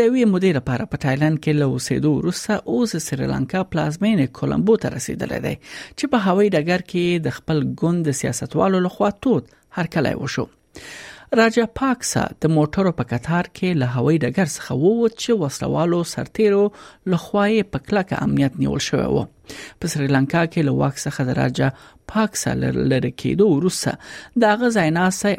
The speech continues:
او متحد رانیل ویکرما سینګه د لاریونونو په درولو سره مدني ناکراري کمی شوې دي. دغه هیواد په دې اونۍ کې د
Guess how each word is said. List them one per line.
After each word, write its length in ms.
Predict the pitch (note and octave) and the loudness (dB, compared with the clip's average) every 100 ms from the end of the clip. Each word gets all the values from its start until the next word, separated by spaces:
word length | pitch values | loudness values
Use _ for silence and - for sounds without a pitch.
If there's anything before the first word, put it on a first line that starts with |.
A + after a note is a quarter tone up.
| C#3+ | 0
او 60 | |
متحد 720 | C3 A#2+ A#2 A#2+ C3 G3 G3 - B2+ | 2 0 0 -2 2 0 0 -4 0
رانیل 380 | C3 C3 E3 F#3 F#3 - _ D#3+ | 2 2 2 2 0 -10 _ 0
ویکرما 500 | D#3 - A3+ F3+ A#2+ - - | 0 2 4 4 2 0 -10
سینګه 520 | - - A3 D3+ - - - - | -6 0 2 2 0 -6 -20 -2
د 120 | A3+ G#3 | 2 4
لاریونونو 460 | F#3+ G3+ A3+ G#3 | 4 4 4 2
په 180 | B2 C3 | 0 0
درولو 380 | B2+ B2 F3 G#3 G3+ | 0 2 2 2 0
سره 200 | G#3+ G3+ | 0 2
مدني 460 | D3 C3 C#3 F3 F#3 | 2 2 2 2 2
ناکراري 580 | C3 - B2 C3 F3 D3 - _ - | 0 -2 -4 0 0 0 -4 _ -4
کمی 200 | C3 A#2+ | -2 0
شوې 280 | - A#2 - | 0 -2 -2
دي. 140 | C3 C3 _ - - - | -4 -4 _ -16 -16 -4
دغه 180 | C#4+ C4+ A3 | 2 4 4
هیواد 340 | G3+ G3+ G3+ | 4 4 2
په 80 | - | 0
دې 140 | F3 E3 | 0 2
اونۍ 260 | C#3 F3 F#3 - | 2 2 0 0
کې 120 | F#3+ | -2
د 80 | C#3+ | 0